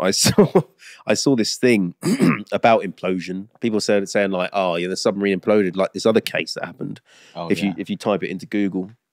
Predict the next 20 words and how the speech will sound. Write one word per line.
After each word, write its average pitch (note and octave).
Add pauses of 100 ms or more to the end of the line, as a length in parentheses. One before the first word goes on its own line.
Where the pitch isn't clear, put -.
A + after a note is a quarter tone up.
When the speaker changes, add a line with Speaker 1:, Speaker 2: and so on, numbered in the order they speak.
Speaker 2:
That F2+
Speaker 1:
type A2
this F#2+
Speaker 2:
military D#2+
one. A1+ (180)
Speaker 1:
Yeah, A2
I -
think A#2+
so. D#2+ (800)
Well, C3
they, A#2+
what, G2+
with G#2+
the A2
divers G#2+
and -
stuff. - (500)
Speaker 2:
Oh, - (160)
no. - (260)
Speaker 1:
Uh, -